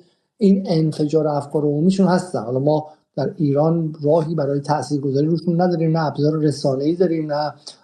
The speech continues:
ابزار مثلاً چند دخالت در، اه، جنبش‌هاشون داریم و غیره، اه، برای اینکه حالا تا حد زیادی اغلب تخم مرغ‌هامون در سبد نیروهای شیعه گذاشتیم،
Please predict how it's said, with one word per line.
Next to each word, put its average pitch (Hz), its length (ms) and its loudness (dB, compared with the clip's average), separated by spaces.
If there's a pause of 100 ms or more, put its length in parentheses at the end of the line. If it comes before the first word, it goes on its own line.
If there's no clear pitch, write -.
(100)
ابزار 135 420 2
مثلاً 131 440 -2
چند 127 260 -2
دخالت 127 360 2
در، 127 220 2 (400)
اه، 117 280 -4
جنبش‌هاشون 131 720 0
داریم 156 220 0
و 147 60 0
غیره، 151 580 2 (360)
اه، 123 360 -2
برای 120 160 -6
اینکه 127 320 0
حالا 117 160 0
تا 127 140 0
حد 131 120 0
زیادی 135 360 2
اغلب 135 440 0 (340)
تخم 151 240 -2
مرغ‌هامون 151 480 0
در 147 120 0
سبد 143 440 0 (480)
نیروهای 135 320 0
شیعه 151 260 0
گذاشتیم، 160 720 -2